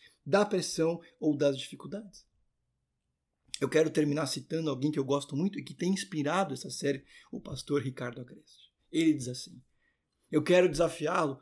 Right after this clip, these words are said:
a constantemente optar, não pela felicidade, mas pela maturidade. As opções pela maturidade são aquelas que nos movem na direção de aprender a amar o outro e perseverar ao seu lado, nos momentos felizes e nos momentos difíceis."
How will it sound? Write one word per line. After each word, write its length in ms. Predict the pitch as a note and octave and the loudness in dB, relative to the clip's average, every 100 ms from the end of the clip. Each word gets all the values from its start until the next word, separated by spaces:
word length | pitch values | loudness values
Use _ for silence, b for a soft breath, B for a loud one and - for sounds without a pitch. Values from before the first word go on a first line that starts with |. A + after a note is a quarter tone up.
| - | -6
a 100 | - | -2
constantemente 1040 | F#3+ G3 F#3+ E3+ E3 - D3 F3 D#3 - - | 2 0 0 -6 -4 -4 -4 -4 -8 -12 -4
optar, 580 | E3+ - C3+ C3 A#2+ | -4 -4 -6 -4 0
não 220 | D#3 G#3 B3+ | 4 4 4
pela 260 | F#3+ F#3+ | 2 -2
felicidade, 640 | F#3+ F3 D#3+ C#3 C3+ C3 - _ _ | -4 -8 -6 -4 -4 -4 -12 _ _
mas 160 | C3+ B2+ | -8 -6
pela 220 | C#3 C3+ | -4 -2
maturidade. 680 | E3 F3 C#3+ B2 - _ _ _ _ _ _ B B | -4 -4 -6 -6 -12 _ _ _ _ _ _ B B
As 120 | D3+ | 4
opções 460 | D#3+ - - F#3 G#3 | 4 4 4 6 6
pela 160 | G3 F3+ | 4 2
maturidade 640 | F3 E3+ D3+ D#3+ F#3 F3+ | 2 0 2 4 4 4
são 140 | E3+ | 0
aquelas 400 | D#3+ E3 E3+ E3 | -2 0 0 0
que 100 | - | -2
nos 260 | E3 E3+ D3 | 0 2 2
movem 520 | C#3+ D#3 F3+ F#3 D#3 | 4 6 6 6 4
na 100 | D#3+ | 2
direção 460 | D3 D#3 D#3 D3 D3+ | 0 0 0 2 2
de 100 | F3 | 2
aprender 480 | F3 F#3 D#3 C3+ F3+ | 2 2 2 4 4
a 80 | |
amar 200 | F3 F3 | 4 2
o 60 | F3 | 2
outro 280 | C#3 B2+ - _ B B B | 2 -2 -10 _ B B B
e 80 | F3 | -6
perseverar 680 | C#3+ G#3+ C#4 - A3+ G3 F3 | 6 8 8 4 0 0 0
ao 80 | F3 | -2
seu 180 | - | -2
lado, 320 | G3 B2+ B2+ - B B | 0 2 0 -8 B B
nos 100 | D3+ | 0
momentos 400 | D#3 D3 C3+ - | 4 6 4 0
felizes 560 | - B2+ D#3+ F#3+ G3+ - B | -4 -2 -2 -2 -6 -10 B
e 80 | E3 | 0
nos 180 | E3 | 2
momentos 500 | C#3+ C3 C3+ D3 D3 | 2 4 4 2 -4
difíceis." 560 | C3 C3 - F3 - - | -12 -10 -10 -12 -12 -20